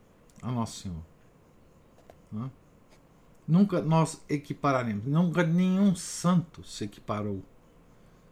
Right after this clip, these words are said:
a esse tipo de adoração, né? E olha que nós já lemos, né? Muitos santos que tiveram alto grau de adoração ao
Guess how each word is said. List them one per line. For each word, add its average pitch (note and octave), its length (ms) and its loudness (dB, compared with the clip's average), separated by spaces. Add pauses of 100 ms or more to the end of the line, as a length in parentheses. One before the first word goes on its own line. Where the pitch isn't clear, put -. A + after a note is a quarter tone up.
(220)
a B2 140 -2
esse B2 280 -2
tipo - 320 -10
de G#2 120 -4
adoração, F#2+ 600 -8
né? G#2+ 200 -10 (840)
E A#2+ 80 -2
olha C#3+ 260 6
que D3 100 -2
nós D3 180 2
já C#3+ 120 2
lemos, C3 460 0
né? C3+ 160 -6 (1160)
Muitos D3+ 340 4
santos D#3+ 420 2
que C3 100 -10
tiveram C3 480 0
alto D3+ 380 4
grau C3 360 2
de A2 100 -6
adoração A2+ 680 -6 (1500)
ao G#2+ 440 -2